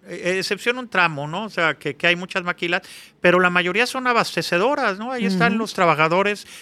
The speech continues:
Speaker 1: que de la Lázaro Cárdenas hacia el norte, ¿no? A
Speaker 2: Ujú.
Speaker 1: excepción de algunas colonias que son,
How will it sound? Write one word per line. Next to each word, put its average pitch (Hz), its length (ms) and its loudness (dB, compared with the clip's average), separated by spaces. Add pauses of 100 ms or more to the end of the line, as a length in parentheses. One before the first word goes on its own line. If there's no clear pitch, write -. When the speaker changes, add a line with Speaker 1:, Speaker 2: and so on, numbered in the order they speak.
(180)
Speaker 1:
que 190 320 4
de 160 120 -2
la 147 120 0
Lázaro 165 360 0
Cárdenas 165 500 -2
hacia 135 200 -8
el 131 100 -6
norte, 165 400 0
¿no? 180 180 -4
A - 40 -4
Speaker 2:
Ujú. 151 60 -2
Speaker 1:
excepción 170 420 -6
de 165 60 0
algunas 156 320 -6
colonias 170 420 -6
que 135 140 -8
son, 147 300 -8